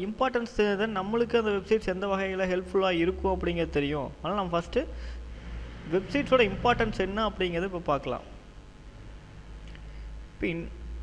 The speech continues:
ஆன்லைன்ல வந்து பாத்தீங்கன்னா பலதரப்பட்ட வெப்சைட்ஸ் இருக்கு. எல்லா கம்பெனிஸும் வெப்சைட் வச்சிருக்கிறாங்க. மிக,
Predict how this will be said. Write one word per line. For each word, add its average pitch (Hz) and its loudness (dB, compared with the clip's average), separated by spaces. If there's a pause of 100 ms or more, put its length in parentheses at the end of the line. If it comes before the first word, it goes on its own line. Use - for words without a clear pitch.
ஆன்லைன்ல 226 0
வந்து 202 2
பாத்தீங்கன்னா 190 0 (100)
பலதரப்பட்ட 214 0
வெப்சைட்ஸ் 190 0
இருக்கு. 156 4
எல்லா 151 4
கம்பெனிஸும் 180 -4
வெப்சைட் 208 0
வச்சிருக்கிறாங்க. 160 0
மிக, 127 -4